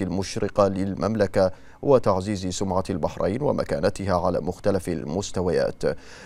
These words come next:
كما هنأ سموه جميع من حرص على متابعة وتشجيع فريق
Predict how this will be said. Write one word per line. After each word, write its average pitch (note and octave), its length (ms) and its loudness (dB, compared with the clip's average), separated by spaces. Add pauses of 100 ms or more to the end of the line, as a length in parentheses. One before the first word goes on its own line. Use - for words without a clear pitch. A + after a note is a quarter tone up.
كما C#3+ 300 6
هنأ G2+ 360 4
سموه G2+ 600 -2
جميع F#2+ 520 2
من F2+ 220 -2
حرص G2 400 0
على F#2 280 4
متابعة F#2 600 2
وتشجيع F#2 800 0
فريق F#2+ 400 -2